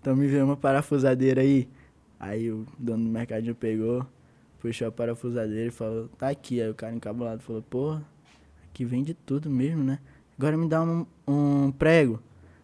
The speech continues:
Aí o cara puxou a segunda gaveta, falou, tá aqui ele. Caraca,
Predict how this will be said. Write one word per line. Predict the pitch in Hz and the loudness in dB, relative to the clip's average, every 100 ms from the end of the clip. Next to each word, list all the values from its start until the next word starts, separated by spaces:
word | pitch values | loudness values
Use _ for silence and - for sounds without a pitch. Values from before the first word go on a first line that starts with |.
| _ - | _ -10
Aí | 113 117 | -4 -2
o | 117 | -2
cara | 123 117 117 113 - _ - | 0 0 -2 -6 -18 _ -8
puxou | 123 123 | -6 -4
a | 117 | -4
segunda | 123 123 127 | -2 0 0
gaveta, | 127 123 117 120 127 - - - | 2 0 0 -2 -2 -8 -20 -18
falou, | 120 113 110 - - - | -8 -6 -6 -8 -20 -14
tá | - | -2
aqui | 135 - 131 123 | -2 -2 -4 -2
ele. | 120 120 - - - - - | -2 -6 -14 -20 -20 -20 -14
Caraca, | 147 147 160 170 | -8 -2 -2 -2